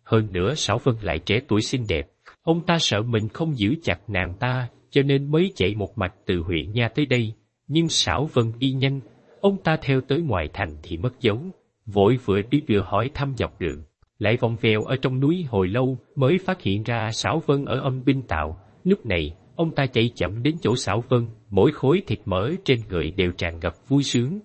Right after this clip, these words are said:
Đây chính là loại vui sướng khi phát hiện ra rằng ông ta vẫn giữ được tôn nghiêm của đàn ông, chứng tỏ ông ta vẫn có đủ sức hấp dẫn.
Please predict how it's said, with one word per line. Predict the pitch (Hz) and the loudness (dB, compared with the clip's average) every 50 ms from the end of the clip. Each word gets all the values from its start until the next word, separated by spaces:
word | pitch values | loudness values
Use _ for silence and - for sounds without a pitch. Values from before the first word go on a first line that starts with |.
| _ _ _ _ _ _ _ - | _ _ _ _ _ _ _ 0
Đây | 123 127 | 0 0
chính | 123 127 160 180 190 | 2 2 2 0 2
là | 147 107 101 104 | 0 0 0 0
loại | 104 98 92 98 110 107 | 2 2 2 2 2 2
vui | - 135 131 | 2 0 0
sướng | 123 - - 139 143 185 202 - | 2 2 0 0 0 0 -4 -2
khi | - - 139 | 0 0 2
phát | - 180 175 - | 2 0 -2 -2
hiện | - 90 90 101 107 | -2 -2 -2 -2 -4
ra | 127 131 123 - | -4 -4 -2 -2
rằng | 92 85 82 82 92 - _ _ _ _ _ - | -4 -4 -4 -6 -12 -14 _ _ _ _ _ -2
ông | - 131 127 | -2 -2 0
ta | 110 123 120 117 113 - | 0 0 -2 -2 -2 -2
vẫn | 101 101 117 127 107 | -4 -4 -2 -2 0
giữ | 98 101 131 | 0 0 0
được | 147 107 92 90 - | 0 -2 -2 -2 0
tôn | - 135 120 123 | 2 2 2 2
nghiêm | 123 135 151 156 151 123 | 2 0 0 0 0 -2
của | - 131 135 | -4 -4 -4
đàn | 98 82 76 - | -2 -4 -6 -4
ông, | - 110 110 110 - - _ _ - | -4 -4 -4 -6 -10 -16 _ _ -4
chứng | - - 180 - | -2 -2 0 0
tỏ | - 92 95 120 131 - | 0 0 0 0 -2 -2
ông | 123 127 110 | -2 -4 -2
ta | - 123 120 127 123 | 0 0 0 0 0
vẫn | - - 95 110 | -2 -2 -2 -2
có | 170 156 | -2 -4
đủ | - 87 87 92 | -2 -2 -2 0
sức | - - 180 - | 0 0 0 0
hấp | 185 180 - - | -2 -6 -2 0
dẫn. | 98 85 80 92 156 | 0 0 0 -2 -10